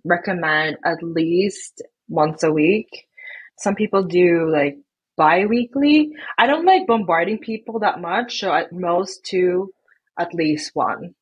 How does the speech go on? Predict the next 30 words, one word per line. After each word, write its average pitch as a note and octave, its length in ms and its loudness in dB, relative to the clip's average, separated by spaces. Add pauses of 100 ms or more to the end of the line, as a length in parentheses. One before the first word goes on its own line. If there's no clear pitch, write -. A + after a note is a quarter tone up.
basically. - 480 -4
And D#3+ 140 0
I F3 140 6
leave F#3 340 6
that D#3+ 200 4
other D#3 220 0
second D#3 540 -2
email C#3+ 600 -2 (500)
sort D#3+ 140 2
of, D#3 180 0
like, C3 380 2 (600)
okay, - 160 -8
if D3 100 -6
something F3 340 0
random D#3 300 0
happened D3+ 500 -2
to D3 100 -10
you C#3 220 -2
that C#3 200 0
you C#3+ 100 0
felt - 240 0
like B2+ 140 0
it's C#3 180 -6
such D3+ 180 -4
a C#3+ 40 -2
good C#3+ 260 2
share, F3 640 4 (320)
like, D#3 160 4
right D#3 380 4
now, F#3+ 540 2